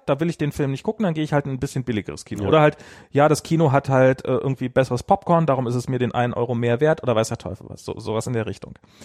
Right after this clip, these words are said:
Speaker 1: Und aber bei den, bei diesen Streaming-Diensten ist das ja nicht der Fall. Es ist ja nicht so, dass ich, wenn, ha,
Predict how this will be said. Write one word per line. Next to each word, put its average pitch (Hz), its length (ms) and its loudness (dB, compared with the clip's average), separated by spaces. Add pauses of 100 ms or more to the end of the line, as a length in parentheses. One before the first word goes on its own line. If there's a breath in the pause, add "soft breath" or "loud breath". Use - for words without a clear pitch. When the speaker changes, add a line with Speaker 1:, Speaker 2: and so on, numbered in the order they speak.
(400 loud breath)
Speaker 1:
Und 143 460 4 (1120)
aber 139 200 4
bei 131 100 4
den, 131 240 -2
bei 123 140 0
diesen 107 260 -6
Streaming-Diensten 123 800 0
ist - 140 -8
das 110 100 0
ja 104 60 0
nicht 98 180 -2
der 82 140 -10
Fall. 151 280 4
Es - 120 -8
ist 127 80 -2
ja 135 100 4
nicht 123 160 0
so, 135 140 0
dass 120 160 2
ich, 113 180 -8
wenn, 110 180 0 (240 loud breath)
ha, 113 160 4